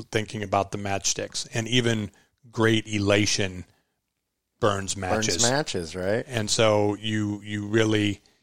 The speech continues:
Speaker 1: you really have to stay as even keel
Speaker 2: Yep.
Speaker 1: as, uh, as you can. So that's McGrath, and the reason I'm not continuing on with more things from there is because they really are two different races.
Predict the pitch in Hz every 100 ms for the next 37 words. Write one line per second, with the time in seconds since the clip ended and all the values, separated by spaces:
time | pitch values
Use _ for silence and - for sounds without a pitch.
0 | _ 110 107 110 107 95 107 - 101 -
1 | 117 104 104 101 98 98 - 117 104 98
2 | 95 - 110 101 98 95 95 _ _ _
3 | _ _ 110 101 101 95 98 95 98 113
4 | 95 87 101 101 98 90 90 _ - 120
5 | 123 - 107 107 101 98 110 98 98 110
6 | 104 110 101 104 101 101 - - - _
7 | 113 101 120 110 107 107 104 104 104 95
8 | 110 104 101 107 98 113 104 101 98 95
9 | 104 107 92 - - - - 107 104 98
10 | 95 92 107 90 90 98 - 98 101 95
11 | 110 113